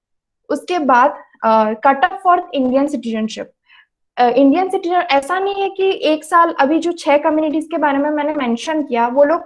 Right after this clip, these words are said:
suppose एक साल पहले आए हैं और उन्हें citizenship मिल जाएगा, उसके भी कोई, कोई अलग एक date है और प्रोविजन है। और वो जो एक कट ऑफ date है, जिसके तहत उन्हें Indian citizenship grant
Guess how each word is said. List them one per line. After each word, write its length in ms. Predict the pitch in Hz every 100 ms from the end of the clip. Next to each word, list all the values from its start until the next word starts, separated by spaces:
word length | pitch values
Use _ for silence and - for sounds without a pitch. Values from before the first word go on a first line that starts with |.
| - _ _ 269
suppose 460 | 277 285 320 330 - -
एक 160 | 269 285
साल 200 | 330 330
पहले 320 | 320 277 269
आए 220 | 311 294
हैं 140 | 302 370
और 180 | 392 349
उन्हें 160 | 339
citizenship 540 | 339 247 240 247 302 277
मिल 200 | 254 262
जाएगा, 400 | 240 208 208 -
उसके 320 | 262 262 - 359
भी 120 | 370
कोई, 180 | 359 285
कोई 300 | 269 277 262
अलग 480 | - - 240 262 262
एक 180 | 285 220
date 280 | 233 254 254
है 80 | 285
और 120 | 294
प्रोविजन 520 | 294 226 233 233 226
है। 160 | 208 - _ _ _ -
और 180 | 277
वो 520 | 277 - 233 277 320 -
जो 80 | 339
एक 280 | 302 - -
कट 160 | 262 339
ऑफ 120 | 330
date 220 | 262 -
है, 180 | - 220
जिसके 380 | 247 269 - 359
तहत 340 | 330 285 349 349
उन्हें 180 | 294 320
Indian 320 | 269 254 277
citizenship 460 | 277 247 262 262 320
grant 380 | 240 226 233